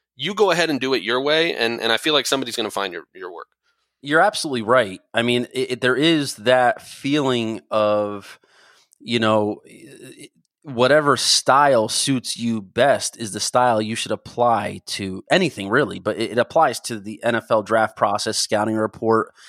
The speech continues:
Speaker 2: how you write your voice. How do you get your voice across and make your point in the best possible way for you? But at the same time, I do feel like,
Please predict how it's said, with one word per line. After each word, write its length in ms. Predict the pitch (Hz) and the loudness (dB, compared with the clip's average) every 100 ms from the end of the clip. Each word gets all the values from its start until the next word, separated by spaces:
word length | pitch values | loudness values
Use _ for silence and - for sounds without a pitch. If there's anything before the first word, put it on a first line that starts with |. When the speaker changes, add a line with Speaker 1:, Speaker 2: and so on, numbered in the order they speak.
| - | -20
Speaker 2:
how 300 | - 113 123 | -4 0 2
you 260 | 120 110 117 | 0 -2 -4
write 380 | 98 110 110 110 | 0 0 0 -2
your 180 | 123 | -4
voice. 480 | 110 92 131 110 - | -4 -2 0 0 -2
How 180 | - 113 | 0 0
do 80 | 131 | 0
you 220 | 117 123 | -4 -8
get 220 | 107 113 | -4 -4
your 180 | 110 107 | -4 -6
voice 320 | 98 110 110 | -2 -2 -2
across 540 | 104 - 113 107 - - _ - _ | -8 0 4 4 2 -6 _ -20 _
and 160 | 113 117 | -4 0
make 220 | 123 - | 0 -2
your 120 | 110 | -4
point 460 | - - 127 113 - | -4 -2 0 0 -2
in 120 | 110 | -4
the 80 | 107 | -2
best 340 | 95 107 - | 0 0 -2
possible 560 | - 107 107 117 107 101 | -2 0 0 0 0 2
way 240 | 107 104 | 2 0
for 320 | 104 - 104 | -4 -6 -6
you? 520 | 98 98 123 135 117 92 _ - - _ | -6 -2 0 0 -2 -10 _ -20 -20 _
But 120 | 143 | 2
at 140 | 156 | 2
the 60 | 147 | 0
same 340 | - 180 214 | 0 0 0
time, 440 | 202 - 113 151 156 | -2 0 2 2 -2
I 140 | 123 123 | -4 -6
do 260 | 113 190 | -4 -4
feel 420 | 233 - 160 180 | -6 -8 -2 -2
like, 440 | 135 110 98 - | 2 0 0 -10